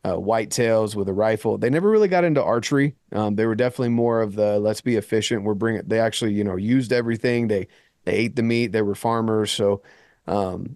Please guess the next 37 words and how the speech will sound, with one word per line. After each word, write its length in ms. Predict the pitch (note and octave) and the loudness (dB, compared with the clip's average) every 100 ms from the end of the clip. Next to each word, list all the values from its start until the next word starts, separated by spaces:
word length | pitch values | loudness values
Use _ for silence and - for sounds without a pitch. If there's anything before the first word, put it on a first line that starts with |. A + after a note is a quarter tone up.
| _ | _
they 140 | A#2 A#2 | -2 0
were 80 | A#2 | 2
more 240 | A#2 A2 | 0 0
concerned 360 | C3 A2 B2 A2+ | -2 -4 -2 0
about 200 | G#2+ F2+ | 0 0
the 100 | G2+ | -2
efficiency 760 | - A#2 - A#2+ - B2 B2 - - | 0 -2 0 -2 0 0 0 -4 -2
of 180 | G2 G2+ | -2 0
making 360 | A2 A2 A#2 | 0 0 -2
sure 240 | G#2 B2 A2 | 0 0 2
they 100 | A2 | 0
got 240 | A#2+ A#2 | 0 0
one 240 | B2+ C3+ B2 | 0 0 2
rather 320 | G#2+ G#2 G#2+ | 0 0 0
than, 280 | G2+ G2 F#2 - - _ - | -2 -4 -6 -14 -20 _ -4
uh, 400 | G2 G2+ F#2+ F#2 - - | 0 0 -2 -8 -16 -6
taking, 380 | B2+ G#2+ A2+ G#2+ | -4 -2 -2 0
you 140 | G#2 | 0
know, 100 | G2+ | -2
two 200 | F#2+ C3+ | -2 -2
months 400 | A#2 G#2+ A2 - | 0 -2 -4 -6
to, 180 | G#2+ G2 _ | -6 -6 _
to 120 | - G#2 | -8 -4
chase 300 | B2 A2+ A#2+ | -2 0 0
a 60 | |
whitetail 460 | G#2 G#2+ - A2+ G#2+ | 0 -2 -2 -2 0
with 120 | G2+ | -2
a 40 | |
bow. 340 | F#2 G#2 G#2 G#2 - - - _ - | 0 2 2 -2 -12 -20 -20 _ -8
And, 420 | G2+ G#2+ A2 A2 | -2 0 0 0
um, 380 | A2 G#2+ G2+ F#2+ - _ _ _ _ _ _ _ - | 0 -2 -6 -10 -18 _ _ _ _ _ _ _ -4
and 140 | B2+ B2 | -2 0
so 200 | C3+ C3 | 2 2
anyway, 280 | C#3 B2 | 2 2
I 100 | A2+ | 0
grew 260 | G#2+ C#3+ D3+ | 2 2 4
up 240 | C3+ A#2+ | 2 0